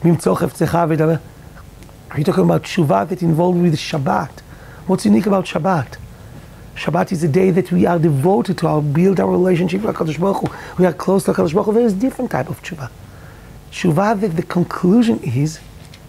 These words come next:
that Am Yisrael get in Shabbat in a full spiritual level that human being can get. This is what we read in the morning.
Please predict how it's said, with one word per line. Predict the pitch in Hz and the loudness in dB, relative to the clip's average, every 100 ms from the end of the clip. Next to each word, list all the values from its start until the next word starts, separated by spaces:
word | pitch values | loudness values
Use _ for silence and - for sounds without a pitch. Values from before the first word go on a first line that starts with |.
| - - | -20 -8
that | 143 - | -8 -2
Am | 175 | 0
Yisrael | 160 165 151 | 2 0 0
get | 131 151 | 0 0
in | 165 | 0
Shabbat | - - 131 139 190 214 - - - - | 0 -2 0 0 0 -4 -14 -20 -20 -6
in | - | 0
a | 151 | 0
full | - - 190 190 208 220 | 0 -4 2 4 4 2
spiritual | 208 - - 175 180 - 170 170 185 | -4 -14 -2 0 0 0 0 0 0
level | 170 165 170 170 160 - - - | 0 0 0 -2 -4 -12 -12 -6
that | 160 | -2
human | 175 170 | 2 4
being | 160 175 | 4 2
can | 190 185 | 0 -2
get. | 220 226 - - - - - - - - - - - - - - - - - - - - - - - - - | -2 -6 -8 -14 -16 -14 -14 -18 -20 -20 -20 -20 -20 -20 -20 -20 -20 -20 -20 -20 -20 -20 -20 -20 -20 -16 -2
This | 151 | 0
is | - | 0
what | 180 | 0
we | 190 165 | 2 2
read | 156 | 4
in | |
the | 170 | 4
morning. | 185 214 196 113 | 2 2 0 -2